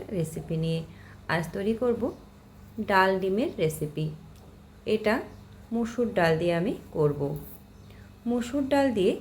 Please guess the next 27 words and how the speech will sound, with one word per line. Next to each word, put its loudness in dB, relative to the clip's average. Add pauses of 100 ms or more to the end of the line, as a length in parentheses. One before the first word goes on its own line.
(240)
ডিমের 4 (140)
এই 4
রেসিপিটি -2 (840)
একবার 2 (100)
বানিয়ে 2
দেখবেন, 0 (160)
খেতে -2 (120)
খুবই -4 (100)
ভালো 2
লাগবে। 0 (420)
ভিডিওটি 2 (100)
শেষ -2
পর্যন্ত -2 (120)
দেখবার -2
জন্য -4
আপনাদের -2
কাছে -2
আমার -4 (120)
অনুরোধ -2 (100)
রইল। 0 (460)
তো 0
দেখে -2
নেওয়া 0
যাক -6
আমার -2
আজকের -4
এই -2